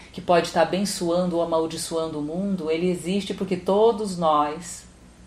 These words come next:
estamos enxergando ele segundo as nossas verdades. E aí, quando a gente começa a receber os outros ângulos sem levar pro lado pessoal, é quando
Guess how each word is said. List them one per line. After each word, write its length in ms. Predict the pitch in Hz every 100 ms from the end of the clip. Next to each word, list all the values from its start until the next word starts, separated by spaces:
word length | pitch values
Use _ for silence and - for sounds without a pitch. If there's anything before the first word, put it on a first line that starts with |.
| - - - - - - - - - -
estamos 400 | - - 160 156
enxergando 720 | 165 - 165 143 156 175 160
ele 240 | 147 160 -
segundo 340 | 156 151 165
as 80 | 160
nossas 320 | 160 156 143
verdades. 680 | 151 147 156 156 139 - - - - - - - - -
E 40 |
aí, 60 | 151
quando 200 | 160 165
a 40 |
gente 180 | 160 170
começa 540 | - 165 175 220 220 196
a 40 |
receber 360 | 196 190 175 175
os 140 | 170
outros 360 | 175 170 156 160
ângulos 320 | 165 151 147
sem 460 | - 190 220 196 - - - - -
levar 300 | 170 160 165
pro 120 | 175 170
lado 240 | 165 160
pessoal, 680 | 160 - 156 160 170 165 - - - - - - - -
é 60 | 170
quando 340 | - 180 175